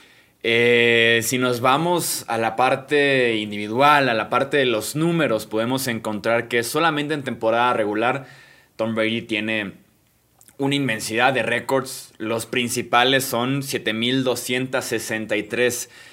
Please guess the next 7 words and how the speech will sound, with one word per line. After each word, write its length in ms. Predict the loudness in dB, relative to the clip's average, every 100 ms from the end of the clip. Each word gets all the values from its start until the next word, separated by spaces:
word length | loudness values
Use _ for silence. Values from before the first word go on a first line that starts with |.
| -14
eh, 260 | -4 -2 2
pases 340 | 4 4 2 -4
completos, 800 | -6 0 2 2 0 -2 -8 -12 -6
once 380 | -6 -4 -4
mil 280 | -2 -2 -2
trescientos 600 | -4 -4 -4 -4 -2 -2
diecisiete 600 | -4 -8 -2 -2 0 -2